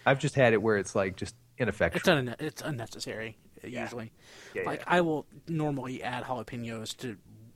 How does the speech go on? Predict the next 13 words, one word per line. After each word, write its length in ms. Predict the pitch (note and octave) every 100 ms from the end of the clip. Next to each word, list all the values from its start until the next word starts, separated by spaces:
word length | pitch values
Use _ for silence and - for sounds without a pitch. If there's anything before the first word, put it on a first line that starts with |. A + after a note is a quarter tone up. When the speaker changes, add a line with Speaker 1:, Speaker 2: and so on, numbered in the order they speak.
| -
Speaker 2:
you 140 | D3
know, 140 | A2 G#2
if 120 | G#2+
I'm, 140 | B2+ A#2+
like, 240 | A#2 A2+
at, 220 | A2 -
um, 280 | A2 G#2+ G#2 - _ - - - - - - - _ - _ -
uh, 160 | E3+
the 80 | F#3
burrito 340 | D3+ D#3+ D3 C#3
place 300 | D3+ C#3 C3+
or 60 |
whatever, 420 | C3+ B2+ B2 C3